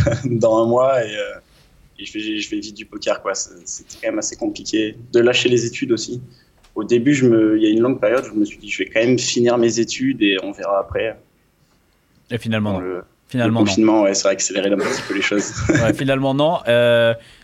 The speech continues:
Speaker 2: du coup, ça, ça, comment ça se passe un peu, euh, chez Nutser ? Euh, t'arrives,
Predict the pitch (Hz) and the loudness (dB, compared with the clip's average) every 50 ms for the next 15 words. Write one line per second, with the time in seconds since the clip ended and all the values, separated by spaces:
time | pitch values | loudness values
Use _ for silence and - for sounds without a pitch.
0 | _ _ 123 123 135 131 233 277 302 - - 156 120 - - 147 127 123 123 127 | _ _ -4 -4 -4 -2 0 -2 -2 0 0 -2 -2 0 0 0 2 2 2 0
1 | 123 - 180 220 269 254 - 143 131 - 170 170 - - 127 113 127 147 160 175 | 0 0 -2 -2 0 0 -2 -2 -2 -2 -2 -2 0 0 -2 -2 -2 -2 0 0
2 | 156 127 120 117 113 113 110 110 110 110 110 110 107 110 110 107 - - 123 120 | 0 0 2 2 2 0 0 0 0 0 0 0 0 0 -2 -2 -2 -2 -2 -2
3 | 117 110 - - 127 131 139 131 113 107 107 107 104 104 101 - _ _ _ _ | -2 -2 -2 0 0 2 2 2 2 0 0 0 0 -2 -4 -8 _ _ _ _
4 | _ _ _ _ - 123 123 120 131 147 156 165 175 180 165 156 | _ _ _ _ -2 0 0 2 0 0 0 0 -2 -2 -4 -8